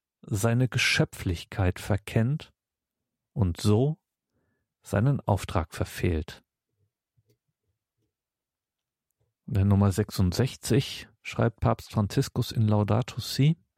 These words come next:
„Die Schöpfungsberichte im Buch Genesis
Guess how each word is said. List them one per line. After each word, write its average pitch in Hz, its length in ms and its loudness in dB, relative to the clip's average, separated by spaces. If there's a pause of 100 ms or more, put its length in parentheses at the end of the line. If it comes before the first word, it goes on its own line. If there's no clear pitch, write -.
(1600)
„Die - 80 2
Schöpfungsberichte 107 1200 0 (320)
im 104 160 4
Buch 104 240 2
Genesis 113 920 -2